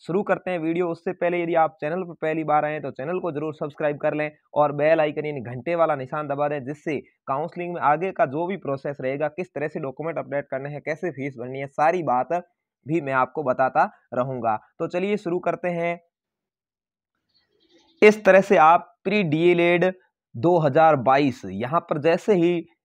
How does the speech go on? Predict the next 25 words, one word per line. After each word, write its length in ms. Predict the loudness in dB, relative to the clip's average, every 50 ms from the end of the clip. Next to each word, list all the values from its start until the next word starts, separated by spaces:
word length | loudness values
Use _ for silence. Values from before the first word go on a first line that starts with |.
| _ _ -4
लिखेंगे 540 | -2 -2 0 2 2 2 4 4 4 4 4
Google 340 | 2 0 2 4 4 4 6
में 220 | 4 2 0 -2 -6 _ _ -4
या 220 | 2 4 4 4 4 2
Chrome 220 | 0 2 2 2 2
में, 240 | 2 2 2 0 0 -6 _ _ -14
तो 120 | -14 -2 _ 4
आपके 340 | 4 4 4 2 -2 -8
सामने 360 | -4 -2 -2 -2 -2 -2 -4 -4
इस 240 | -6 -6 -6 -6
तरह 180 | -4 -4 -2 0
का 100 | 0 0
एक 180 | 0 0 -2 -6
इंटरफेस 600 | -10 -10 -6 -6 -6 -4 -2 -2 -4 -4 -4 -8 _ _ _ _ _ _
दिखाई 360 | -10 -8 -8 -4 -2 -2 -2 0
देगा, 340 | -2 0 2 2 2 2 2 -2 _ _ _ -14
जिस 240 | -10 -8 -8 -8
पर 180 | -6 -4 -4 -2
ये 280 | -2 -2 0 0 0 -2 -4 -8 -6
प्री 140 | -4 -4 -4
डीएलएड 480 | -2 -4 -4 -2 -2 -2 -2 -4 -2 0
का 180 | 0 0 0 0 -6 _ _ _ _ _ -2
सब 160 | -2 -2 -4
खुला 220 | -4 0 2 4
हुआ 280 | 4 6 4 4 2